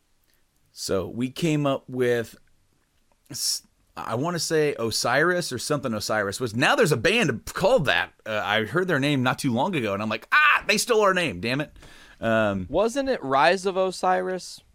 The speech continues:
Speaker 1: Ah, I see. It was something Osiris. I can't remember what it was because, like, we had a couple of names. And not one of us were married to, e-, like,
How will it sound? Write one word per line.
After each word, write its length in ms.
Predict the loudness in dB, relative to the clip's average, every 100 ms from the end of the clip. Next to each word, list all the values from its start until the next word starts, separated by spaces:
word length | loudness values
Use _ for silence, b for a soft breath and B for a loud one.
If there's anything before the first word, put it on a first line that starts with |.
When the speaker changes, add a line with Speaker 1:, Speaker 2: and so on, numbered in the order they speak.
| _ -10
Speaker 1:
Ah, 580 | -6 -4 -2 -4 -6 -8
I 60 |
see. 260 | -8 -8 -8
It 100 | -8
was 100 | -6
something 340 | -4 -4 -4 -6
Osiris. 420 | -4 -2 -2 -4
I 40 |
can't 180 | -10 -8
remember 320 | -6 -4 -2
what 220 | -2 0 0
it 80 |
was 360 | 2 0 0 -8 B B B B
because, 500 | -2 2 0 0 -4 _
like, 320 | -12 -10 -8
we 120 | -6 -2
had 160 | 0
a 60 | 0
couple 300 | -2 -2 -2
of 80 | -2
names. 540 | -2 -2 -2 -6 -8 _ _ b b b -10
And 400 | -6 -6 -6 -10 -14
not 540 | -8 -4 0 0 0
one 320 | -4 -2 0 2
of 100 | 2
us 280 | 0 -2
were 160 | -4 -2
married 640 | 0 0 0 -2 -2 -4
to, 500 | -6 -4 -4 -6 -8 -12 _ _ _ _ _
e-, 240 | -4 -4 -2
like, 240 | -4 -6